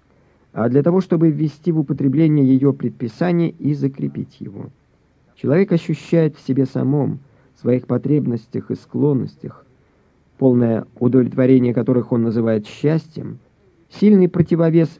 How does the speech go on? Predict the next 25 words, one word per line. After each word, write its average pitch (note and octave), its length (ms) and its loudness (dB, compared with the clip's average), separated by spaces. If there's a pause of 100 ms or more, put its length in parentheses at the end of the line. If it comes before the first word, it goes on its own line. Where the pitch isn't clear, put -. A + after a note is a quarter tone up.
всем E3+ 320 0
велениям C#3+ 500 2
долга, D3+ 520 -2 (340)
которые A#2 380 0
разум C3 400 -2
представляет B2 680 -2
ему C3+ 340 0
достойными B2+ 640 0
глубокого A2+ 640 -2
уважения. G2+ 760 -6 (800)
Разум, C#3+ 600 -2
между A2 340 -2
тем, G#2 320 -6
даёт C3+ 320 0
свои C3 340 2
веления, A#2 680 0 (400)
ничего, C#3+ 400 0
однако, D3+ 680 -2
при C3+ 160 2
этом C3+ 280 0
не B2+ 100 0
обещая A#2+ 480 -2
склонностям, B2+ 880 -4 (460)
даёт D3 340 2
их C#3+ 180 -4